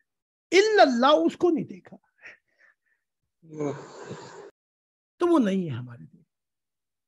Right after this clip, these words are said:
Speaker 1: इसे कहते हैं कि सच को जानना फिरदौस के अंदर, सच को जानना। जब आप एक फिरदौस में एक जीवन गुजारेंगे, लाखों साल, करोड़ों साल,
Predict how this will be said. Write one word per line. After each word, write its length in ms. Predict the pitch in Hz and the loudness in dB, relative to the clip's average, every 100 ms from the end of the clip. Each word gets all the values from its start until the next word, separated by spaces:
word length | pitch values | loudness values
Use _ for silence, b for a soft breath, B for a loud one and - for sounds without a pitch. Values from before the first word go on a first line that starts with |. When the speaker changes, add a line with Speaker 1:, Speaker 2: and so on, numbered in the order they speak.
| _ _ _ | _ _ _
Speaker 1:
इसे 240 | 254 - 285 | -12 -8 -8
कहते 320 | 170 165 226 | -8 -12 -10
हैं 100 | 320 | -10
कि 120 | 269 | -12
सच 360 | - - 196 - | -12 -10 -10 -6
को 220 | 247 170 | -4 -4
जानना 720 | 135 156 170 196 196 269 - _ _ _ _ _ _ _ _ _ _ _ _ - | -2 -2 0 0 0 -2 -8 _ _ _ _ _ _ _ _ _ _ _ _ -10
फिरदौस 500 | 180 139 175 170 - | -10 -8 -12 -12 -18
के 160 | - | -20
अंदर, 320 | 156 _ _ _ _ _ _ _ _ _ _ _ _ _ _ b b _ _ _ _ _ _ _ | -20 _ _ _ _ _ _ _ _ _ _ _ _ _ _ b b _ _ _ _ _ _ _
सच 300 | - 165 - | -12 -12 -12
को 160 | - 151 | -18 -18
जानना। 680 | - 139 _ _ _ _ _ _ _ _ _ _ _ _ _ _ _ - | -20 -20 _ _ _ _ _ _ _ _ _ _ _ _ _ _ _ -8
जब 140 | 202 | -4
आप 140 | 196 202 | -2 -2
एक 180 | 208 - | -4 -8
फिरदौस 520 | 170 143 180 190 214 | -10 -6 -8 -8 -10
में 320 | 196 175 170 _ _ _ _ | -10 -10 -14 _ _ _ _
एक 260 | 185 170 147 | -10 -10 -10
जीवन 400 | 147 170 185 170 | -10 -8 -8 -10
गुजारेंगे, 840 | 151 151 160 170 160 143 147 143 _ _ _ _ _ _ _ _ _ | -10 -12 -10 -12 -12 -14 -16 -20 _ _ _ _ _ _ _ _ _
लाखों 380 | 170 160 156 165 | -10 -10 -10 -14
साल, 360 | 131 147 143 135 | -14 -16 -16 -16
करोड़ों 420 | - 143 156 143 | -16 -14 -14 -16
साल, 360 | - 131 147 | -18 -20 -20